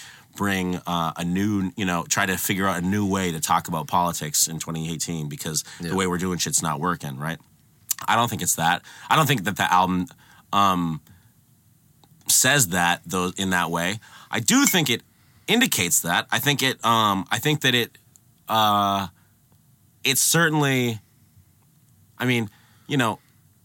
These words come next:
Speaker 1: it trivializes it because trivializing things is what Kanye does. But, like, okay, like, I think that one of the, this, you know, my last hot Kan-, Kanye hot take, right? There's, uh, <laughs> one of the, you know,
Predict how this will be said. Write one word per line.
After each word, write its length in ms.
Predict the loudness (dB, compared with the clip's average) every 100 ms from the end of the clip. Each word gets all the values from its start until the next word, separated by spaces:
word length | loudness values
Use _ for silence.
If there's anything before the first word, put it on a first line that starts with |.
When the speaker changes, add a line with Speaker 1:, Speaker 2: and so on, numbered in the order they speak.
| _ _ _
Speaker 1:
it 140 | -2 2
trivializes 680 | 4 4 6 4 4 2 2
it 200 | 0 -2 _ -4
because 260 | 0 2
trivializing 500 | 2 2 4 4 2
things 180 | 0 0
is 80 | 0
what 120 | -2
Kanye 340 | -2 -2 0 0
does. 380 | 0 2 0 -4 -10 -6
But, 140 | -2 2
like, 240 | 2 2
okay, 300 | 0 0 -2 -6 -14
like, 100 | 0
I 100 | 2
think 180 | 2 2
that 80 | 2
one 120 | 2
of 60 | 2
the, 160 | 0 -4 -10 _ _ _ _ -20 -2
this, 280 | 2 2 2
you 100 | -2
know, 180 | 0 0
my 180 | 0 0
last 320 | 0 2 0
hot 320 | 0 -2 -4 -8
Kan-, 240 | -6 -6
Kanye 320 | -6 -4 -2 0
hot 240 | 0 -2
take, 260 | -4 -6 -4
right? 200 | -4 -4 -12 -20 -20 -12
There's, 340 | -2 0 2 -2 0
uh, 540 | 2 2 0 -2 -6 -12 _ _ -8
<laughs> 360 | -6 -6 -10
one 200 | -4 0
of 160 | 0 0
the, 340 | 0 0 -2 -6 _ -20 _ _ _ _ -16
you 120 | -10
know, 120 | -10